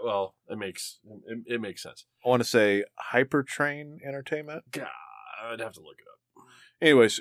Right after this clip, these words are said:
Speaker 2: Graveyard Keeper, not quite as good as, not as solid as Stardew. The best thing, the best, closest thing to Stardew, if you're, uh, it's very metal. I,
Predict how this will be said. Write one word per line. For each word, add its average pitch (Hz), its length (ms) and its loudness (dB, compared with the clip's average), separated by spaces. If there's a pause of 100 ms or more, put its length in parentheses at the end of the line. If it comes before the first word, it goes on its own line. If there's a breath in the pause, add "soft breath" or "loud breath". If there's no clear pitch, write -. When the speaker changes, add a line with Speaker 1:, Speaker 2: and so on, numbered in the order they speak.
Speaker 2:
Graveyard 180 360 8
Keeper, 156 480 6
not 160 200 0
quite 208 260 6
as 175 120 2
good 156 140 8
as, - 280 2
not 165 240 6
as 185 100 4
solid 156 380 8
as 139 100 4
Stardew. 139 540 6 (580)
The 139 120 6
best 139 580 4 (240)
thing, 135 480 4 (100)
the 127 140 4
best, 139 420 6
closest 156 560 4
thing 131 260 4
to 127 60 2
Stardew, 120 600 6
if - 180 2
you're, 117 280 6
uh, 107 360 6 (1160)
it's 143 160 2
very 170 320 8
metal. 117 440 4 (300)
I, 120 120 4